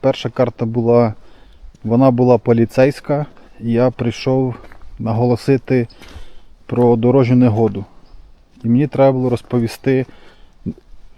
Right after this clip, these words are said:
повністю з голови треба було видумати, що сталося на дорозі і що там, е, відбувалося. Наприклад, була якась аварія,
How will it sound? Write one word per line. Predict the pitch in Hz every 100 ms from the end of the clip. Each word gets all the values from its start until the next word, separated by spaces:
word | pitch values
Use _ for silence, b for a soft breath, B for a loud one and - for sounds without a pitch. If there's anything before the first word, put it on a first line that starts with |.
| 117
повністю | - 143 143 143
з |
голови | 123 131 139 147 131
треба | 127 131
було | 120 123
видумати, | 120 151 190 185 165
що | - 147
сталося | - 127 123
на | 127
дорозі | 113 127 156 170 165 160 b b b b b b _ -
і | 104 117 123 117 113
що | - 139
там, | 135 117 -
е, | 120 123 117 107
відбувалося. | 123 120 123 113 104 101 - - -
Наприклад, | 113 143 123 110
була | 117 127
якась | - 110 110
аварія, | 110 139 143 143 135